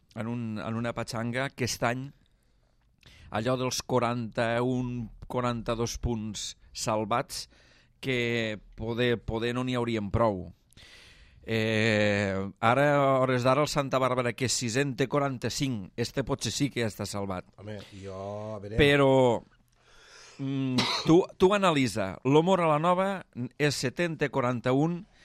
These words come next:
Speaker 1: i esta setmana juga en el Flix. Pot perdre, al camp del Flix, pot perdre.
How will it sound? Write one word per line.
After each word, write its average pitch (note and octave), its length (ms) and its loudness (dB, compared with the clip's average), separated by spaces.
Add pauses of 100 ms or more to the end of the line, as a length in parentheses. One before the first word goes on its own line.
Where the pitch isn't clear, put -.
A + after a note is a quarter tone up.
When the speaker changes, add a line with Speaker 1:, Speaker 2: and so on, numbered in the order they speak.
(140)
Speaker 1:
i B2+ 140 2
esta D3+ 220 0
setmana E3 580 -2 (120)
juga C#3+ 440 0
en B2 160 2
el A2 40 0
Flix. - 520 -8 (1400)
Pot C3+ 160 0
perdre, F#2 380 -2 (200)
al G#2 140 0
camp A2+ 200 -2
del A2 140 -2
Flix, G2 300 -10
pot A#2+ 240 -2
perdre. D#2 320 -8